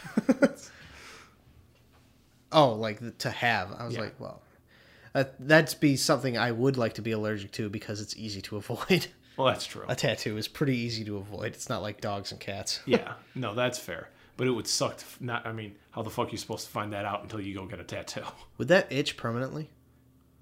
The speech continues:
Speaker 1: I don't know.
Speaker 2: Or
Speaker 1: I
Speaker 2: do
Speaker 1: know
Speaker 2: you
Speaker 1: I'm,
Speaker 2: think,
Speaker 1: I'm
Speaker 2: like, it would just, like, reject it or
Speaker 1: I had
Speaker 2: whatever?
Speaker 1: an, I had a reaction to a henna ta-, a henna tattoo one time.
Speaker 2: Really?
Speaker 1: Yeah. Um, so I, when I was down in Mexico, I got a henna tattoo, and then, uh,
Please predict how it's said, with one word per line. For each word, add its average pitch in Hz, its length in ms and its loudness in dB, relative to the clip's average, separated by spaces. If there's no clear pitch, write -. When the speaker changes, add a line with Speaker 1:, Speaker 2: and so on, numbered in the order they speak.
Speaker 1:
I 113 100 -6
don't 101 120 -8
know. 92 200 -10
Speaker 2:
Or 110 80 2
Speaker 1:
I - 40 6
Speaker 2:
do 135 60 6
Speaker 1:
know 139 40 6
Speaker 2:
you 143 60 6
Speaker 1:
I'm, 143 40 2
Speaker 2:
think, 151 160 6
Speaker 1:
I'm 143 60 6
Speaker 2:
like, 135 400 6
it 127 80 -8
would 123 120 -2
just, 117 220 -2
like, 113 200 -4
reject 107 400 -2
it 110 100 0
or 101 60 -4
Speaker 1:
I 120 80 6
had 139 240 2
Speaker 2:
whatever? 123 180 -2
Speaker 1:
an, 107 40 -2
I 110 100 -2
had 117 140 0
a 101 540 -6
reaction 101 440 -8
to 98 200 -10
a 87 160 -4
henna 107 300 -6
ta-, 117 220 -6
a 110 80 -6
henna 127 560 -6
tattoo 139 380 -4
one 143 200 -2
time. 156 240 0
Speaker 2:
Really? 117 240 -2
Speaker 1:
Yeah. 113 200 -4
Um, 101 460 -2
so 117 200 0
I, 104 140 4
when 107 340 -6
I 104 80 -6
was 101 140 -8
down 104 160 -6
in 101 80 -6
Mexico, 107 360 -4
I 98 100 -6
got 98 280 -2
a 101 160 -6
henna 107 200 -10
tattoo, 104 500 -6
and 107 220 -6
then, 101 260 -4
uh, 92 400 -6